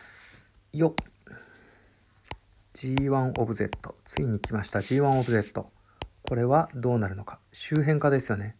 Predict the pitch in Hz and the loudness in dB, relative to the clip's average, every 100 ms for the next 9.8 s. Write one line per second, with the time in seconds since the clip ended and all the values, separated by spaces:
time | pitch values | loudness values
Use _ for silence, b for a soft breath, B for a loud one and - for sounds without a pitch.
0 | - - 143 139 139 139 156 151 147 98 | -18 -2 0 2 4 6 6 6 4 2
1 | 107 156 - _ b b b b b b | 0 -4 -14 _ b b b b b b
2 | _ 107 98 - 107 - 156 156 165 160 | _ -8 -6 -8 -10 0 4 4 4 4
3 | 170 170 - 117 104 95 113 139 - 127 | 4 2 2 0 2 2 0 0 -4 -8
4 | - 151 127 127 - 131 139 160 - 127 | 0 2 4 2 0 0 2 0 -2 -2
5 | 131 147 175 156 113 98 107 139 - B | 0 2 4 4 4 2 2 2 -2 B
6 | B - - 117 - 123 117 113 - 117 | B -12 -8 -8 0 0 0 -2 0 0
7 | - - 117 110 - 104 123 - - B | 0 -2 -2 -2 -8 4 6 6 -4 B
8 | B B B - 127 123 127 123 120 113 | B B B -12 -4 -2 2 2 2 2
9 | 117 113 120 110 101 104 107 120 | 2 2 0 2 2 0 -4 -10